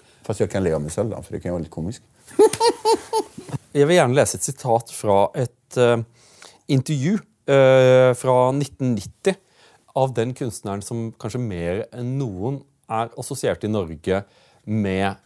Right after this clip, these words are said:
Speaker 2: figurativ kunst i opposisjon til modernistisk kunst. Og det er da selvfølgelig Odd Nerdrum, som i sine egne ord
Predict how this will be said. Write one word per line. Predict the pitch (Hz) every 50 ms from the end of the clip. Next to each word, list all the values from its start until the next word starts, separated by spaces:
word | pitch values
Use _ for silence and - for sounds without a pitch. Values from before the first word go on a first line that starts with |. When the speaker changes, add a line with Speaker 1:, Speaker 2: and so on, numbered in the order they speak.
| _
Speaker 2:
figurativ | - - 107 95 104 98 101 95 - 127 113 113 -
kunst | - 151 170 185 - - - _ - - - - -
i | 120 -
opposisjon | - - - 113 - - 113 - - - 110 95 101 107 101
til | - -
modernistisk | 98 95 87 92 90 85 - - 87 - -
kunst. | 90 82 78 - -
Og | - 107 98 98 98 104 - 131
det | 113 110 107 107
er | 95 90 92
da | 98
selvfølgelig | 92 - 104 92 90 85 85 95 107 - -
Odd | 113 110 117
Nerdrum, | 113 110 104 95 107 139 185 190 - - - - - - - _ _
som | - - 131 127 131
i | 127
sine | - 135 131 120 95
egne | 82 87 104
ord | 107 92 104 90 90 95